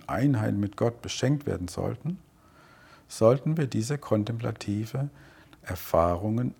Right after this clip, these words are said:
immer im Licht der neuen Früchte des Heiligen Geistes prüfen und sehen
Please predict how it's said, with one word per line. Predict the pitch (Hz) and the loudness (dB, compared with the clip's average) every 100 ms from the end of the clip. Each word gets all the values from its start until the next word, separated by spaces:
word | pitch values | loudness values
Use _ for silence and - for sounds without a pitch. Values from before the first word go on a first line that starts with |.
| - | -2
immer | 123 143 143 - | 2 2 2 0
im | 110 92 | 0 0
Licht | 92 120 - - 107 - | 0 -2 -4 -12 -14 -8
der | 92 | -6
neuen | 90 92 107 127 | -6 -6 -6 -6
Früchte | 131 - 110 - 110 | -8 -6 -6 -6 -12
des | 107 101 - | -10 -10 -6
Heiligen | 101 98 98 | -4 -4 -4
Geistes | 95 87 87 - - 101 - _ _ _ _ | -4 -4 -4 -8 -12 -12 -14 _ _ _ _
prüfen | - 117 135 190 - 87 85 - - _ _ _ _ - | -4 4 6 4 0 -8 -8 -16 -20 _ _ _ _ -8
und | 95 87 - | -6 -6 -10
sehen | - - 110 123 147 | -12 -2 2 2 0